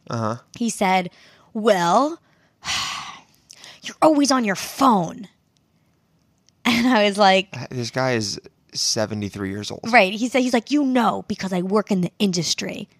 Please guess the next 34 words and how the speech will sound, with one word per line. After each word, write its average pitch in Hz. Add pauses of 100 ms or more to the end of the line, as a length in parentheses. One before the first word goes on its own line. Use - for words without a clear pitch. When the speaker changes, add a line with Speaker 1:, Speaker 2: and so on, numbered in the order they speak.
(560)
Speaker 2:
Like, 208
I 220
think 254
he 269
meant, 233
like, 208
'cause 202
I'm 196
always 202
on 160
Instagram. - (220)
'Cause 214
he, 226
like, 190
works 190
with, 190
like, 175
he's, 202
like, 190 (340)
a 208
camera 185
guy 180
for, 185
like, 175
digital 170 (440)
internet 175
companies. 170 (180)
Speaker 1:
So, 113
okay. 117
Speaker 2:
Right. 240
He's 220
like, 226
"And 262
you 240